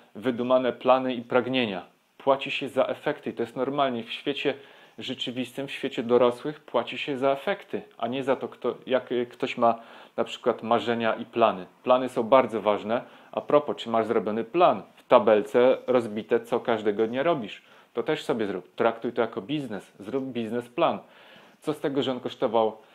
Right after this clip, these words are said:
e, cztery złote czy sześć, ale to wciąż jest biznes z potencjałem wielomilionowym.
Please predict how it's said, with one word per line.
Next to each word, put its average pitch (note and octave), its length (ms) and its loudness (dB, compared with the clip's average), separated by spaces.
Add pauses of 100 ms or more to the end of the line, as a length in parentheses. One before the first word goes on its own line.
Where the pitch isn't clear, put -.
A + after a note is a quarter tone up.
(400)
e, A2 120 -6
cztery B2+ 320 0
złote C3 340 4
czy C3 160 -8
sześć, - 500 0 (340)
ale A#2 200 2
to A#2+ 160 -2
wciąż A#2 360 -8
jest A#2 160 -10
biznes A#2+ 640 -6
z - 120 -20
potencjałem A#2+ 640 0
wielomilionowym. B2+ 840 0